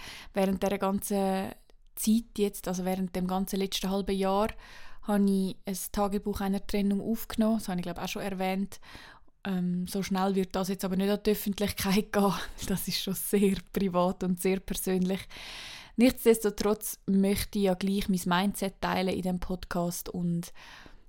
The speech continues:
mein Mindset war ein wichtiger Punkt in dieser Trennung und ich glaube auch, dass meine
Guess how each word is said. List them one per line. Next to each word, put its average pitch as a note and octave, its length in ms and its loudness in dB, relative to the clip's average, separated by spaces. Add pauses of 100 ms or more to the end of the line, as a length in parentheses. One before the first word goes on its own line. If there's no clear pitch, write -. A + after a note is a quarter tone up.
(540)
mein G3+ 200 4
Mindset F#3+ 440 2
war F3+ 200 2
ein F3 160 2
wichtiger A#3 360 2
Punkt G#3+ 520 -2
in G3+ 160 -2
dieser F#3+ 400 -2
Trennung F3+ 480 0
und F3+ 160 -2
ich F3 100 -4
glaube F3+ 340 0
auch, F3+ 120 2
dass F3+ 260 -4
meine F3+ 400 2